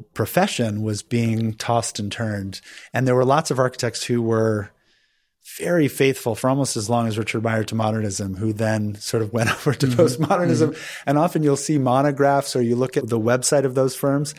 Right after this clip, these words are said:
Speaker 1: and they have carefully excised a few projects
Speaker 2: Oh.
Speaker 1: in the late
Speaker 2: <laughs>
Speaker 1: eighties and early nineties when they did experiment with postmodernism in not so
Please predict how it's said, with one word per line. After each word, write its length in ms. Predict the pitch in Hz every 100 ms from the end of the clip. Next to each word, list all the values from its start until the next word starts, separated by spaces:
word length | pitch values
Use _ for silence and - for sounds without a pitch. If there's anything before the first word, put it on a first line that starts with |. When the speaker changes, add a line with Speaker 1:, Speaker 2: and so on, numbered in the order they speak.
| - -
Speaker 1:
and 100 | 127
they 60 |
have 160 | 127 123
carefully 420 | - 147 139 131
excised 800 | 127 - - 104 98 98 - - - - -
a 60 |
few 200 | - 151
projects 500 | 143 135 131 123 127
Speaker 2:
Oh. 40 | 127
Speaker 1:
in 60 | 117
the 40 |
late 240 | 117 120 131
Speaker 2:
<laughs> 0 |
Speaker 1:
eighties 340 | 123 120 117
and 100 | 120
early 260 | 127 123 117
nineties 500 | 117 117 110 104 -
when 160 | 107
they 120 | 110
did 180 | 107 113
experiment 560 | 110 - - 117 113 110
with 140 | 107
postmodernism 840 | - 107 - 107 104 107 104 107
in 140 | 113 110
not 240 | 104 104
so 380 | - 107 98 95